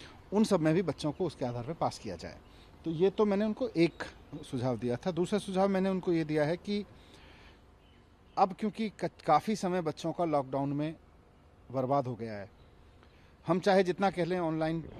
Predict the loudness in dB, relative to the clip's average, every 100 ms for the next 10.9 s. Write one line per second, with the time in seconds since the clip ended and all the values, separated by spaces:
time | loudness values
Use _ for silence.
0 | -6 -2 0 0 0 -2 -4 -4 -4 -2
1 | -4 -2 -2 -2 -4 -6 -4 -2 -2 -2
2 | -2 -2 -2 -4 -4 -2 0 0 0 -2
3 | 0 0 0 -2 0 0 0 0 -2 -4
4 | -2 0 0 0 0 -2 -2 0 0 2
5 | 2 0 -2 -4 -12 -20 -20 -14 -4 -2
6 | 2 2 2 -2 0 0 0 0 0 -2
7 | 0 -2 0 -2 0 -2 -2 -4 -4 -4
8 | -4 -2 -2 -4 -8 -18 -20 -20 -20 -20
9 | -20 -20 -20 -20 -12 -6 -4 -4 -2 -2
10 | 0 -2 -2 -4 -2 -6 -6 -8